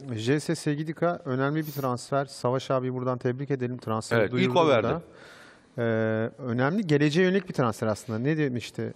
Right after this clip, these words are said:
Speaker 1: Fatih Hoca? Artık oyuncuların, e, geçmişe, geleceğine yatırım yapacağız. Ama şu bilgiyi ben aldım Aykut. Ee, Onyekuru bu kampta olsaydı Serhan abi, J S Segedika sezonun ikinci yarısını başka bir takımda kiralık geçirecekti.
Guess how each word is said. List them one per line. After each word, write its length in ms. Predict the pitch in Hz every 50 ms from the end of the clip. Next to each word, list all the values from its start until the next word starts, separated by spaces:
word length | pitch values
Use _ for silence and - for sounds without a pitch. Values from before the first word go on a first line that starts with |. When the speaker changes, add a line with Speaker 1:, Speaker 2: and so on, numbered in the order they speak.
| - -
Speaker 1:
Fatih 340 | - 120 117 113 - - 120
Hoca? 360 | 117 113 123 170 196 220 220 -
Artık 360 | - 127 127 127 - - -
oyuncuların, 480 | 139 131 131 123 117 123 127 123 120 - - - - 135 120
e, 200 | 113 113 113 113
geçmişe, 480 | 110 120 127 127 - - - - 180
geleceğine 440 | 170 143 135 135 131 123 139 147 139
yatırım 300 | 127 117 - - - 104
yapacağız. 420 | 98 95 - 101 98 95 - - - _ - - - - - _ _ _ -
Ama 440 | 135 175 190 180 185 214 226 254 - - 175 147
şu 360 | - - - - - 196 175
bilgiyi 300 | 175 160 160 175 175 160
ben 140 | 165 165 160
aldım 380 | 160 160 160 170 175 156 120
Aykut. 440 | 120 117 117 - 202 - - - -
Ee, 420 | 135 123 123 123 123 120 123 123 120 -
Onyekuru 720 | 135 123 127 135 143 147 143 - - 190 156 127 107 101 - - - -
bu 100 | 127 143
kampta 340 | - - 156 151 147 - 143
olsaydı 360 | 131 131 127 - 170 165 151
Serhan 340 | - - 123 117 110 107 107
abi, 300 | 110 107 107 113 151 190 - - - - - - _ _ -
J 180 | 127 165 175
S 120 | - - 135
Segedika 540 | - - 151 143 151 151 147 135 123 127
sezonun 380 | 127 - 151 139 127 139 139 139
ikinci 280 | 139 - 160 151 127 131
yarısını 260 | 123 - - - 127
başka 280 | 139 139 - - 135
bir 60 | 117 104
takımda 320 | - 110 - 147 165 160
kiralık 400 | - - 131 123 123 127 127 123
geçirecekti. 600 | 110 95 - 95 92 87 90 90 - - -